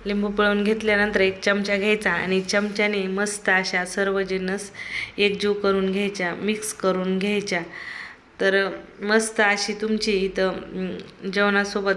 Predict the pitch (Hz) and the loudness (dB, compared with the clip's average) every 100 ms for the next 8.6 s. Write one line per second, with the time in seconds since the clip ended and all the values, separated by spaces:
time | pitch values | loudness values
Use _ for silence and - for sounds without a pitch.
0 | 196 196 196 196 190 190 190 196 190 190 | 0 -2 2 2 4 2 0 -4 -2 2
1 | 196 190 185 202 226 - - - - 202 | 2 0 -6 -4 -4 -6 -12 -14 -4 2
2 | 196 196 196 208 196 180 185 - 196 202 | 4 4 2 0 0 -2 -10 -6 -2 0
3 | 196 190 196 196 202 - 214 208 202 - | 2 2 2 0 -2 -4 -4 -2 -4 -2
4 | 196 196 196 196 185 202 202 202 202 202 | -4 -4 -6 -6 -4 -2 2 0 0 -2
5 | 202 208 208 208 208 190 175 - - - | 0 -2 -2 -4 -2 -2 -2 -6 -10 -12
6 | - 240 233 220 214 220 - 226 214 196 | -4 2 4 4 4 0 -2 -4 0 -2
7 | 202 190 202 202 220 214 214 196 196 185 | -2 -8 -8 -2 2 2 2 2 0 2
8 | 185 185 185 185 - | -2 -2 -2 -4 -4